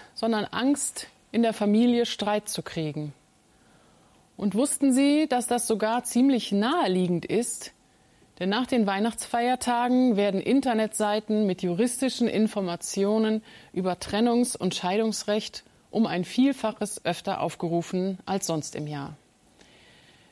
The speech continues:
Dennoch stehen neunundzwanzig Millionen Weihnachtsbäume in deutschen Haushalten.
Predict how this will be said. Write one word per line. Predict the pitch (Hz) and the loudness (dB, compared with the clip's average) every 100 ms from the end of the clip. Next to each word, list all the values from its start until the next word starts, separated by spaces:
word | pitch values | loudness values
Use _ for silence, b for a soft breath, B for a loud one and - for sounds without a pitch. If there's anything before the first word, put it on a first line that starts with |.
| b _ | b _
Dennoch | 240 269 285 - | 0 2 0 -2
stehen | - - 233 220 208 | -4 0 4 4 4
neunundzwanzig | 233 277 269 220 214 214 - | 4 2 2 0 0 -2 0
Millionen | 185 175 185 180 156 | 0 2 2 0 -2
Weihnachtsbäume | 165 208 247 - - 240 262 254 | -2 -2 -2 -6 -2 0 2 2
in | 214 | 0
deutschen | 208 214 - 190 180 | 0 -2 -4 -4 -2
Haushalten. | 226 - 226 220 - 220 | -2 -2 -2 -2 -2 -4